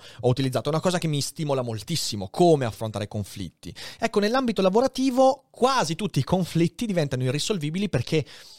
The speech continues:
non c'è neanche la porticina mentale che porta gli attori a dire: "Ma perché lui la vede così?" Cioè non c'è proprio quella strada e quindi tutto sta nel costruire quella strada. C'è un conflitto,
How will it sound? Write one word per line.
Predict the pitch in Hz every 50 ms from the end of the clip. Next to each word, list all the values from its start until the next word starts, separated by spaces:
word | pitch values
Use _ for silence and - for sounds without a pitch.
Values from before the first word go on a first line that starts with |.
| - - -
non | - 156 170 185
c'è | - - - 269 269 - - - _ _ _ _
neanche | - 170 202 247 294 311 294 - 262 240 190 - - _ _ -
la | 160 180 185
porticina | - - 208 190 - - - - - 262 254
mentale | 202 180 175 165 - 226 220 196 160
che | - -
porta | - - 190 175 143 131 131 - - 123
gli | 135 139 160
attori | 156 - _ - 180 151 135 123 123 135 180 226 233 -
a | - 160
dire: | 151 160 180 190 196 196 190 185 180 170 160 - - - - - _ _ _ _ _ _ _ _ _ _ _ -
"Ma | 277 262
perché | - 466 453 - - - - 143 131 123 - _
lui | 160 151 147 147 151 151 151 - _ _ -
la | 139 139 120
vede | 120 113 117
così?" | - - 107 92 - - _
Cioè | - 214 240
non | 262 254 247
c'è | - - 302 -
proprio | - - 220 233 233 - 240
quella | - - 185 175 170
strada | 160 - - - 127 98 78 80 - - 127 120 -
e | - 208 214 208
quindi | - - 240 240 247 269 302 294
tutto | - 226 - - 240 233 226 - - - -
sta | - - - 202
nel | 220 226 202 -
costruire | - - 190 - - - 208 196 165 147 147 143 135
quella | - - 120 117 120
strada. | 113 - - - 113 107 98 104 110 120 117 117 117 110 - - - - - -
C'è | - -
un | 131 127
conflitto, | 120 156 180 180 - 240 277 302 285 - - 311 311 320 320